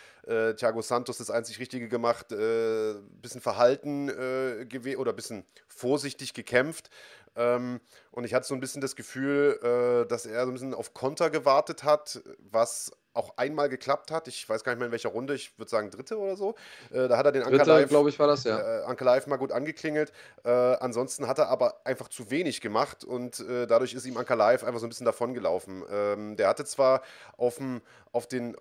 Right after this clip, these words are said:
Speaker 1: also in diesen Statistikeinblendungen, die man immer sieht, in den letzten Runden mehr Significant Strikes gehabt, also Thiago Santos, aber,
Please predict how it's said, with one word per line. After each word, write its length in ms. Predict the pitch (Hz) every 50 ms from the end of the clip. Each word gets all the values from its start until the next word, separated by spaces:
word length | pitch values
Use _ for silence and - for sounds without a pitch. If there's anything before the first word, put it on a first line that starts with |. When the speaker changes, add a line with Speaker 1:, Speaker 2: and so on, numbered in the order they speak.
| - -
Speaker 1:
also 180 | - 110 113 113
in 80 | 117
diesen 160 | 120 120 127
Statistikeinblendungen, 960 | - - 131 - - 147 - - - - - 143 151 143 143 143 147 147 147 143
die 80 | 143
man 140 | 139 139 127
immer 160 | 139 135 135 123
sieht, 340 | 123 135 143 151 135 -
in 140 | - - 135
den 100 | 131 127
letzten 260 | 123 - - - -
Runden 300 | 139 131 139 131 123 127
mehr 380 | 120 120 123 131 139 139 139 139
Significant 520 | 135 - 131 120 143 143 - - 135 135
Strikes 420 | - - - 131 139 160 160 - -
gehabt, 580 | 165 143 131 139 147 147 143 - - - -
also 180 | - 120 120 123
Thiago 340 | - - - 139 131 135 135
Santos, 540 | 131 - 143 143 143 156 151 147 - - -
aber, 600 | - 113 120 123 120 107 123 120 120 117 120 120